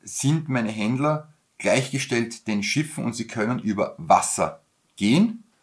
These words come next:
Das heißt, die können ihre Reichweite, die sie haben, auch Wasser dazwischen sein. Dann kann ein Wasser sein und dann vielleicht noch zwei, drei andere Felder, je nachdem, wie weit die Reichweite ist. Und dort kann der Händler dann zum Beispiel auch umgraben.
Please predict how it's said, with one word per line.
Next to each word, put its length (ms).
Das 100
heißt, 140
die 80
können 400
ihre 300
Reichweite, 400
die 100
sie 140
haben, 300
auch 340
Wasser 300
dazwischen 480
sein. 240
Dann 80
kann 140
ein 120
Wasser 240
sein 300
und 260
dann 160
vielleicht 420
noch 240
zwei, 520
drei 420
andere 420
Felder, 400
je 140
nachdem, 340
wie 100
weit 140
die 60
Reichweite 440
ist. 140
Und 200
dort 320
kann 240
der 100
Händler 340
dann 220
zum 160
Beispiel 340
auch 240
umgraben. 640